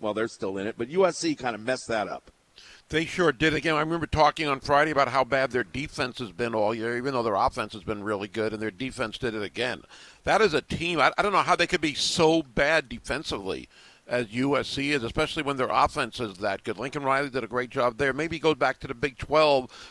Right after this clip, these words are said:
Speaker 2: when they had really good defen-, uh, offenses at Oklahoma, but their defenses weren't as good like everybody else in the Big Twelve. But they had their chance. I mean, they were leading, what, seventeen seven in that game or seventeen three, whatever it was?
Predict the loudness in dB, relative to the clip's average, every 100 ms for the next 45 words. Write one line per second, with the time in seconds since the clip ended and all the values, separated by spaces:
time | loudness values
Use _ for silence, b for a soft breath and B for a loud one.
0 | B -2 0 2 0 2 2 2 -2 -2
1 | -6 -2 0 4 6 6 4 0 -4 0
2 | 2 2 2 0 2 2 2 -2 -2 -2
3 | -4 -6 -2 -4 -2 -6 -6 -2 -2 -2
4 | -4 -4 -2 0 0 -2 -6 -4 -2 -2
5 | -2 -8 -8 -8 -8 -4 -2 0 -2 -4
6 | -6 B B 0 4 4 4 2 2 -2
7 | -2 -6 -12 B B -6 0 2 2 2
8 | 0 0 0 0 0 -2 -6 -8 -8 -8
9 | -8 -10 -12 -16 -10 -6 0 0 0 -4
10 | -8 -8 -8 -4 -4 -4 -8 -8 -10 -8
11 | -4 -2 -2 -4 -4 -2 -4